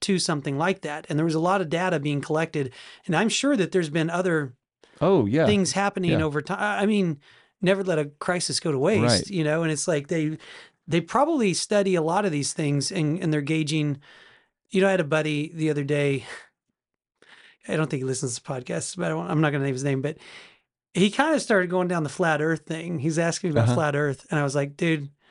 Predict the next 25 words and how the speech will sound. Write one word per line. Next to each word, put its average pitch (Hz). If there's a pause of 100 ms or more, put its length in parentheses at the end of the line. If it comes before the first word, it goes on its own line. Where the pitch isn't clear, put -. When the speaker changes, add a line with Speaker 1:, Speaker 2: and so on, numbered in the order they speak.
(340)
Speaker 2:
<laughs> -
Speaker 1:
it's -
a 208
distraction. 147
Like, 147
I 160
know 196
I'm 180
the 180
guy 160
who 151
saw 160
U 160
F 156
Os, 151 (720)
but 175
I'm 175
telling 202
you, 165
the 165
earth 185
is 151
<laughs> -
not -
flat. -